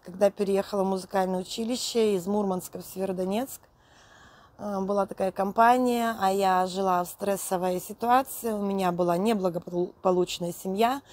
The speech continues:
<laughs> и эта стрессовая ситуация продолжалась вот до сегодняшнего дня фактически. Так вот, когда я приехала в Мэриленд, а мой муж жил с квартирантом,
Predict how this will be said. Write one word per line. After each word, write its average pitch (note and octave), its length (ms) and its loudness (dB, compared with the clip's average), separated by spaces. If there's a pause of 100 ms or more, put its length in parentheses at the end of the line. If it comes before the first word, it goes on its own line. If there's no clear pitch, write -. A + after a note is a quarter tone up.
(240)
<laughs> C4 320 -16
и G#3+ 100 -2 (200)
эта B3 300 4
стрессовая A3 680 0
ситуация G#3+ 520 0
продолжалась G3+ 760 2 (500)
вот A3+ 240 2
до A3 120 4
сегодняшнего A3+ 760 0
дня A3+ 280 0
фактически. G3 1080 -4 (1040)
Так C4 180 6
вот, B3+ 180 8
когда A#3 280 8
я A#3+ 80 10
приехала A#3+ 480 4
в A3 40 4
Мэриленд, A3+ 640 2
а A#3 60 6
мой A3 260 4
муж A3 320 0
жил G3+ 400 0
с - 100 -10
квартирантом, G#3+ 920 4